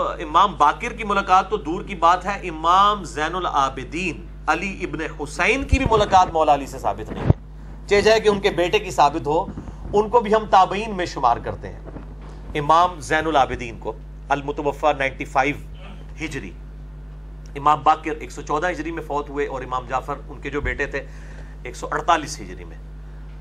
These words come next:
تو امام باقر نے ڈائریکٹ مولا علی سے یہ روایت کی ہے، اور بیچ میں واسطے انہوں نے مینشن نہیں کیے۔ تو اس طرح کی جب روایتیں ہوں گی وہ منقطع ہوتی ہیں، وہ سند ہی مکمل نہیں ہے، لہٰذا یہ روایت جو ہے مولا علی کی طرف جو منسوب ایک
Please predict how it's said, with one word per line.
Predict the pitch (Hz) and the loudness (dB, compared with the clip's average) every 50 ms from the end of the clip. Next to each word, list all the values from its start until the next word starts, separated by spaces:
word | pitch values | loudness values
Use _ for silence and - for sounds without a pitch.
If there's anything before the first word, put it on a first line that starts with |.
| - - - | -14 -12 -10
تو | - 180 - | -10 -8 -6
امام | 185 165 165 185 208 202 165 | -2 4 6 6 6 6 6
باقر | 143 165 180 175 - 233 | 6 4 4 4 2 0
نے | 240 233 226 214 | 0 2 2 2
ڈائریکٹ | 147 185 214 220 160 175 | 2 2 2 2 2 2
مولا | 175 175 185 190 | 4 6 6 6
علی | 190 202 214 | 4 2 2
سے | 202 226 220 | -2 0 2
یہ | 214 | 4
روایت | 196 180 180 185 180 - - | 6 6 4 4 4 -2 -8
کی | 190 202 190 | -6 -2 2
ہے، | 185 180 180 185 | 4 4 4 4
اور | - - 165 165 170 175 170 175 165 | 4 4 6 8 8 8 8 6 4
بیچ | 143 - 196 170 - 170 | 2 -4 -8 -8 -8 -4
میں | 175 185 | -2 0
واسطے | 160 143 151 151 151 - 185 | 4 6 6 6 4 0 -4
انہوں | 185 180 180 | -2 0 0
نے | 175 | 0
مینشن | 151 147 147 147 - - 175 | 0 -2 -4 -4 -4 -4 -4
نہیں | 170 180 185 185 | -4 -6 -8 -8
کیے۔ | 151 160 175 170 | -8 -6 -6 -6
تو | 156 165 | -6 -8
اس | 147 156 190 - | -8 -8 -8 -8
طرح | - 208 220 | -4 -4 -4
کی | 220 202 | -2 -2
جب | 190 208 175 | -2 -2 0
روایتیں | 165 151 151 151 156 156 196 185 | 0 2 2 2 2 2 -2 -4
ہوں | 170 170 170 | -4 -4 -6
گی | 175 | -6
وہ | 175 170 185 185 147 131 | -6 -4 -4 -4 -4 -4
منقطع | 135 151 156 156 151 165 180 180 196 | -6 -8 -8 -6 -6 -6 -6 -6 -6
ہوتی | 185 151 143 143 - 156 | -6 -6 -6 -6 -8 -8
ہیں، | 165 160 | -8 -6
وہ | 156 160 | -6 -6
سند | 156 - 165 180 190 185 | -8 -8 -6 -8 -6 -6
ہی | 185 | -8
مکمل | 170 170 - 160 156 160 180 175 | -8 -6 -6 -4 -4 -4 -4 -4
نہیں | 170 175 175 175 | -4 -4 -2 -4
ہے، | 170 175 - - - - - - | -4 -6 -6 -8 -10 -10 -8 -2
لہٰذا | 131 147 151 151 170 | 2 2 2 4 2
یہ | 175 170 170 | 2 2 2
روایت | 151 139 127 135 147 160 165 135 - | 0 0 2 2 2 2 2 0 -4
جو | 151 147 143 | -4 -2 -2
ہے | 139 | -2
مولا | 135 135 139 143 143 | 0 0 0 2 0
علی | 147 156 | 0 -2
کی | 156 151 | -4 -6
طرف | 151 151 147 147 - | -6 -6 -6 -8 -6
جو | - 151 147 143 143 - - - - - - - | -4 -4 -4 -4 -4 -8 -14 -14 -14 -14 -12 -8
منسوب | 131 143 139 - - - 180 185 175 143 - - | -6 -6 -6 -6 -6 -4 -2 -2 -2 -4 -4 0
ایک | 151 151 147 147 - | 2 2 2 0 -2